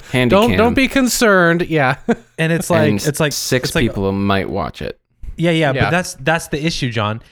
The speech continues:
Speaker 3: So, uh, this is also why I have an issue with Instagram stories, everything. It's like,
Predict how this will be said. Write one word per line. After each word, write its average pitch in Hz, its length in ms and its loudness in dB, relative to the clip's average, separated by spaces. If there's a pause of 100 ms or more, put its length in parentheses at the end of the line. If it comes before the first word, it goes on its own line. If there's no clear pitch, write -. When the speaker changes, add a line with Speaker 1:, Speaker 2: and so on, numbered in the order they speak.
(140)
Speaker 3:
So, 156 380 -2 (280)
uh, 147 80 0
this 165 220 -2
is 170 140 0
also 170 260 0
why 165 140 2
I 160 60 0
have 151 180 0
an 135 100 -2
issue 131 400 -2
with 123 280 0
Instagram 135 600 -4
stories, 117 840 0
everything. 135 480 -2
It's 107 180 -6
like, 110 360 -2